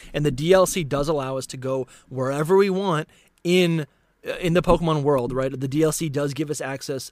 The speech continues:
theoretically to any location. Um, Kayla, how are you feeling with, uh, eventually going back to, to Kalos or any sort of reference there?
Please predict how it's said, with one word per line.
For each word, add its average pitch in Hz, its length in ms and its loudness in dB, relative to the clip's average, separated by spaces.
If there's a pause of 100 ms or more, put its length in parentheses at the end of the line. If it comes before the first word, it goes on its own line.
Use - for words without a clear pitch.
theoretically 143 600 -6 (280)
to 123 120 -12
any 151 140 -6
location. 127 600 -8 (340)
Um, 120 280 -8 (500)
Kayla, 202 240 4
how 175 220 6
are 214 120 6
you 208 160 2
feeling 175 380 0
with, 143 280 -2 (120)
uh, 120 260 -8
eventually 147 380 -8
going 135 200 -8
back 127 160 -10
to, 123 200 -8
to 123 160 -12
Kalos 120 420 -8
or 131 140 -6
any 135 120 -8
sort 131 200 -8
of 110 80 -12
reference 113 320 -10
there? 110 240 -10